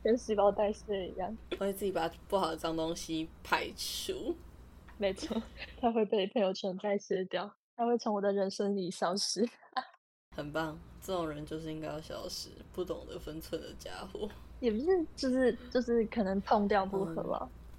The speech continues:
Speaker 1: 他可能有其他更适合他的人。
Speaker 2: 对，好，我不应该失言。<laughs>
Speaker 1: 你没有失言啊，你没有失言。
Speaker 2: 我想想哦，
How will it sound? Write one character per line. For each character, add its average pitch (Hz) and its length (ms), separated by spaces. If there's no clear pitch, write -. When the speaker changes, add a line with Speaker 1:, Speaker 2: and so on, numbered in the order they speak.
Speaker 1:
他 220 100
可 214 100
能 196 160
有 190 140
其 196 140
他 190 160
更 202 120
适 202 220
合 196 80
他 185 200
的 190 120
人。 - 120
Speaker 2:
对， 151 120
好， - 180
我 151 60
不 147 140
应 147 100
该 151 320
失 - 300
言。 175 300
<laughs> - 240
Speaker 1:
你 233 100
没 294 120
有 320 160
失 240 260
言 254 100
啊， 220 220
你 220 60
没 226 160
有 220 80
失 - 260
言。 226 160
Speaker 2:
我 175 100
想 165 220
想 160 200
哦， 180 260